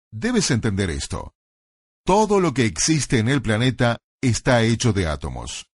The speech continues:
Todos estamos de acuerdo en eso, sabemos eso. Es decir, no soy yo el que lo dice.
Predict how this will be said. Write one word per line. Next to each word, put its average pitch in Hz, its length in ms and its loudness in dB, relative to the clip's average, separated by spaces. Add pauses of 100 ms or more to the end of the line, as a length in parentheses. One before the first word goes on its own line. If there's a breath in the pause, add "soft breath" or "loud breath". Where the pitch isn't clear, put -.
(360)
Todos 220 320 2
estamos 135 460 0
de 117 100 4
acuerdo 110 420 0
en 123 80 -2
eso, 110 440 -2 (120)
sabemos 135 600 0
eso. 73 400 -6 (340 soft breath)
Es 156 200 2
decir, 117 480 0 (460)
no 110 320 0
soy 165 200 2
yo 156 200 2
el 139 100 2
que 139 120 -2
lo 151 120 4
dice. 117 480 -2